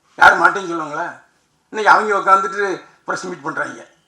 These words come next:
"எங்களுக்கு பத்தல, இன்னும் ஏத்தி கொடு, ஏத்தி கொடுன்னா" எங்க போய் இப்ப ஏத்தி கொடுக்குறது? ஒரு பத்திரிகையாளன் என்கிற முறையில இவ்வளவு நாள் இருந்ததுல என்னுடைய அறிவுரைகளை சொன்னேன். ஏன்னா என்ன காரணம்னா,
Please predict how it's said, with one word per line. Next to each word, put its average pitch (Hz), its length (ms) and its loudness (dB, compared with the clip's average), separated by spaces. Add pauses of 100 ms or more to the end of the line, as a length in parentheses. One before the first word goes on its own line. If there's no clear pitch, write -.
(1200)
"எங்களுக்கு 180 380 -10
பத்தல, 170 380 -10 (680)
இன்னும் 202 360 -6
ஏத்தி 175 220 -8
கொடு, 165 220 -6
ஏத்தி 151 220 -10
கொடுன்னா" 165 220 -8
எங்க 165 200 -8
போய் 170 160 -8
இப்ப 147 100 -14
ஏத்தி 143 240 -16
கொடுக்குறது? 139 380 -14 (580)
ஒரு - 140 -20
பத்திரிகையாளன் 175 680 -4
என்கிற 151 220 -10
முறையில 147 300 -12 (560)
இவ்வளவு 139 280 -10
நாள் 170 180 -4 (480)
இருந்ததுல 160 460 -10
என்னுடைய 151 280 -12 (1160)
அறிவுரைகளை 160 560 -6
சொன்னேன். 139 360 -12 (720)
ஏன்னா 170 220 -4 (1200)
என்ன 220 260 -2
காரணம்னா, 185 520 2